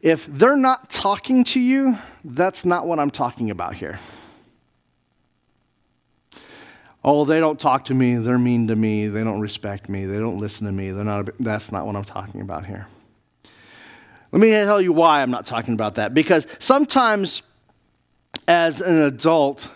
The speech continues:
kids feel they need to separate themselves from their parents in order to grow up,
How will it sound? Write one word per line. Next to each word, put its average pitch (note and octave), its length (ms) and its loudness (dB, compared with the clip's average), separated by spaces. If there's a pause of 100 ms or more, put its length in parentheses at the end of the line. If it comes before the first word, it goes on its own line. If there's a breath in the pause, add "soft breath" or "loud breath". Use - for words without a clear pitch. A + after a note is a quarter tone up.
(100)
kids F3+ 300 0
feel E3+ 180 2
they D3 160 2
need D3 280 4
to C#3+ 120 0
separate D#3+ 720 -2
themselves A2 920 -4 (360 soft breath)
from C#3 360 0
their F#3+ 160 2
parents A2 800 -4 (680)
in D3 200 0
order D#3 360 2
to D3+ 320 -4
grow C#3 380 2
up, B2 360 -2